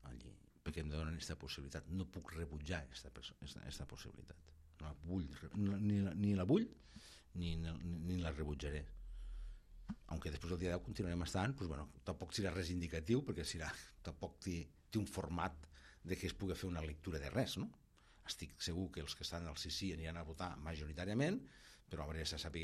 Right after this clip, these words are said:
els que no estan, que estan en contra o estan en forma intermitja, quan s'han anat a votar.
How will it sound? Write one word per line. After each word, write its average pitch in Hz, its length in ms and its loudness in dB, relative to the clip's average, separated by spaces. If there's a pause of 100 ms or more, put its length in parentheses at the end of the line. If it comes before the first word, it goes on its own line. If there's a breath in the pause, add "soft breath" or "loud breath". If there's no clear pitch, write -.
els 87 80 0
que - 80 -2
no 90 80 0
estan, 87 320 -2
que - 140 -6
estan 85 180 -2
en 87 140 -2
contra 90 320 -2
o 78 80 -2
estan 87 180 -2
en 78 80 -2
forma 87 240 -4
intermitja, 95 460 2 (100)
quan 98 160 0
s'han 85 160 -2
anat 73 160 -2
a 69 80 -4
votar. 90 200 0